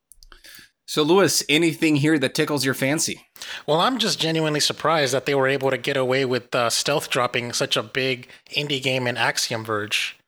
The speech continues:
Speaker 1: Yeah,
Speaker 2: Uh,
Speaker 1: a hundred percent.
Speaker 2: but yeah, no, I did see, like, on my feeds how, like, people were suddenly popping up with reviews of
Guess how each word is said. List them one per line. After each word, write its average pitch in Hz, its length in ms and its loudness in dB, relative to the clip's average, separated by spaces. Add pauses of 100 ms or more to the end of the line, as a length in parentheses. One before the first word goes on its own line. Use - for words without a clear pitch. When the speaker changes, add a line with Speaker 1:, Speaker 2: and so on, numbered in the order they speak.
(220)
Speaker 1:
Yeah, 120 260 0
Speaker 2:
Uh, 101 60 0
Speaker 1:
a - 20 -6
hundred 117 200 -4
percent. 120 420 -2 (240)
Speaker 2:
but 131 100 0
yeah, 156 160 0
no, 147 220 0
I 139 160 2
did 165 200 -2
see, 165 320 0
like, 143 220 0
on 139 80 0
my 135 100 2
feeds 147 360 -4
how, 127 160 -2
like, 123 160 -4
people 139 220 -2
were 127 200 2
suddenly 131 460 0
popping 131 400 -4
up 131 100 -6
with 127 80 -10
reviews 120 380 0
of 110 200 -2